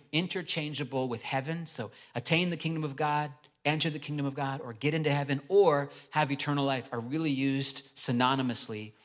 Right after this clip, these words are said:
in this story. And Jesus is,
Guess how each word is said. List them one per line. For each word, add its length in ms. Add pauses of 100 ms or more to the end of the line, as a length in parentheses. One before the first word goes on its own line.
(160)
in 160
this 360 (180)
story. 520 (540)
And 140
Jesus 640
is, 180